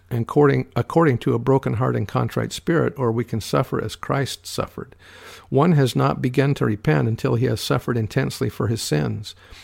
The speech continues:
We must remember that repentance is more than just saying, "I am sorry." It is more than tears in one's eyes. It is more than half a dozen prayers. Repentance means suffering. If a person hasn't suffered, he hasn't repented. And that was by, uh, Spencer W. Kimball.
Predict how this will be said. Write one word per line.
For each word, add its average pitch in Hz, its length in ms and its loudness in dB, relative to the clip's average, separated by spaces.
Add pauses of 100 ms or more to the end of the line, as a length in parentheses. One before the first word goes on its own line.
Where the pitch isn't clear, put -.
(140)
We 131 100 2
must 139 300 2
remember 127 460 2
that 117 120 0
repentance 117 640 -2
is 110 160 -2
more 131 300 2
than 117 160 0
just 117 240 -2
saying, 120 260 0
"I 107 120 -2
am 104 100 -2
sorry." 101 540 -2 (340)
It 120 100 -2
is 110 140 0
more 123 240 4
than 110 160 2
tears 139 380 4
in 117 120 -2
one's 110 240 0
eyes. 113 560 -2
It 131 100 -2
is 113 160 -2
more 131 280 2
than 113 140 -2
half 120 280 -2
a 120 40 -6
dozen 117 320 0
prayers. 123 400 0
Repentance 120 640 -4
means 110 220 0
suffering. 113 540 -4 (340)
If - 140 -6
a 117 40 -2
person - 340 2
hasn't 117 360 -2
suffered, 123 420 0
he 120 160 0
hasn't 117 300 0
repented. 131 460 -4
And - 80 -4
that - 120 -4
was - 100 -10
by, - 280 -4 (120)
uh, 113 200 -6
Spencer 123 380 -4
W. 107 220 -2
Kimball. 113 380 -6